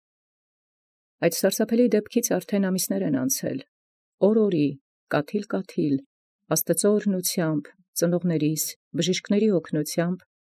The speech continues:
վերականգնում եմ ուժերս։ Կարծում եմ, հեռու չէ այն օրը, երբ ի զորու կլինեմ շարունակել իմ առաքելությունը։ Իսկ այժմ թույլ տվեք անցնել այս պատմության ամենակարևոր հատվածին։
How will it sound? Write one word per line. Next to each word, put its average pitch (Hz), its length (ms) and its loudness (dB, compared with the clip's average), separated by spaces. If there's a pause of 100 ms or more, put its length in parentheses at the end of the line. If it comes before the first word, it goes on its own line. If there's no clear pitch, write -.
(400)
վերականգնում 160 560 0
եմ 160 140 -2
ուժերս։ 151 460 -4 (1000)
Կարծում 196 360 2
եմ, 202 160 2 (220)
հեռու 160 300 2
չէ 214 200 0
այն 202 220 0
օրը, 190 220 0
երբ 165 320 -2
ի 156 40 4
զորու 156 260 0
կլինեմ 175 520 0
շարունակել 151 720 -4
իմ 160 100 -2
առաքելությունը։ - 840 -6 (1300)
Իսկ 180 240 2
այժմ 196 320 -2
թույլ 180 220 -2
տվեք 165 280 -2
անցնել 170 400 -2
այս 160 200 -2
պատմության 165 640 -4 (220)
ամենակարևոր 156 680 -2
հատվածին։ - 600 -6